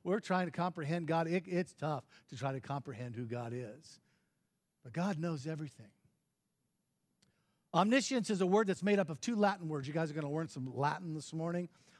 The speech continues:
Omni means all, and science means knowledge. So omniscience, God being omniscient, part of his nature, that means that he is, he has all knowledge.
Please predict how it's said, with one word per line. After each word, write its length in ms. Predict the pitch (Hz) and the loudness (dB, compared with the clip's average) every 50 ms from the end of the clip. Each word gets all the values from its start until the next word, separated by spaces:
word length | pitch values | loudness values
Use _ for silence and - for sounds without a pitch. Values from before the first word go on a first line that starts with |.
| - - - | -4 4 8
Omni 440 | 180 208 233 247 247 240 240 240 | 8 8 8 8 4 2 2 4
means 360 | 220 208 220 226 226 208 180 - - | 4 4 6 6 4 4 2 -2 0
all, 480 | - 180 165 160 156 160 202 254 254 - _ _ _ _ _ _ _ _ _ _ _ _ _ _ _ _ _ _ _ _ _ _ _ _ _ _ _ _ _ _ _ _ - | 4 4 6 6 6 4 2 2 -2 -6 _ _ _ _ _ _ _ _ _ _ _ _ _ _ _ _ _ _ _ _ _ _ _ _ _ _ _ _ _ _ _ _ 4
and 240 | 190 185 190 185 160 - _ _ _ _ | 4 6 6 4 0 -6 _ _ _ _
science 680 | - - - - 240 262 269 240 196 185 208 190 - 170 | -12 -4 2 4 6 6 6 6 4 4 2 0 -2 0
means 320 | 180 208 214 214 175 156 | 2 2 2 2 0 0
knowledge. 600 | 202 220 226 220 180 135 113 110 - - - - _ _ _ _ _ _ _ _ _ _ _ _ _ _ _ _ _ _ _ _ | 0 2 2 0 0 -4 -8 -14 -18 -20 -20 -20 _ _ _ _ _ _ _ _ _ _ _ _ _ _ _ _ _ _ _ _
So 260 | - - 208 208 - - _ - | -4 2 2 2 2 0 _ 4
omniscience, 840 | 180 196 208 208 208 214 277 311 226 - - 180 170 165 180 185 - 156 | 4 4 6 6 4 4 4 4 4 2 0 0 2 2 0 -2 -2 -2
God 500 | 156 185 185 151 190 202 220 226 180 151 | -2 0 4 6 6 8 6 6 2 2
being 240 | 208 214 214 214 | 2 2 2 4
omniscient, 560 | 202 202 202 196 208 262 262 - - 196 202 - | 4 4 4 4 2 2 0 0 -2 -4 -2 0
part 160 | 165 175 185 | 0 2 2
of 60 | 214 | 2
his 160 | 254 220 185 | -2 -2 -2
nature, 300 | 202 214 208 196 185 208 - - - - | 0 0 0 0 0 -4 -8 -8 -2 0
that 160 | 196 208 208 | 2 2 4
means 260 | 202 208 208 208 156 | 4 4 2 2 4
that 160 | 160 208 190 | 4 2 2
he 380 | 156 - - 226 226 233 233 - | 2 2 2 4 4 4 2 0
is, 640 | - 226 220 190 170 165 170 180 160 - - - - _ _ _ _ _ _ _ _ _ _ _ _ - | 0 4 4 6 6 6 4 2 -2 -6 -10 -12 -14 _ _ _ _ _ _ _ _ _ _ _ _ 4
he 140 | 208 208 | 6 6
has 340 | 190 180 185 175 175 - - _ _ - | 8 8 8 8 6 4 0 _ _ 2
all 440 | 185 180 175 165 160 165 170 - _ _ _ _ - | 4 6 6 6 6 4 2 -2 _ _ _ _ -6
knowledge. 680 | 147 151 165 160 147 135 - - - - - - - | -2 0 2 2 2 0 -4 -8 -14 -18 -20 -20 -20